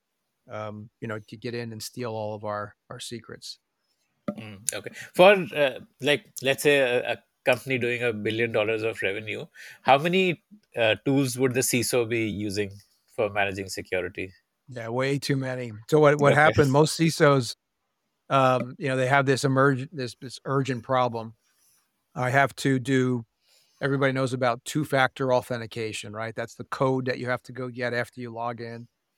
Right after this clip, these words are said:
Speaker 1: And so people go out and they buy all these two-factor tools and more tools and more tools. There's probably two hundred to four hundred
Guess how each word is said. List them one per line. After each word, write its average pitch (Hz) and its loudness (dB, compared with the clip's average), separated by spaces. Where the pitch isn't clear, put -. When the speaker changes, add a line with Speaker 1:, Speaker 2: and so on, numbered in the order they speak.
Speaker 1:
And - -12
so - -4
people 143 0
go 135 4
out 135 6
and 143 -8
they 127 -6
buy 127 0
all 139 4
these 131 0
two-factor 139 -2
tools 175 6
and 127 -6
more 170 -4
tools 151 -2
and 135 -2
more 135 -2
tools. 131 -6
There's 151 -6
probably 165 2
two 202 2
hundred 160 4
to 131 -4
four 147 4
hundred 131 2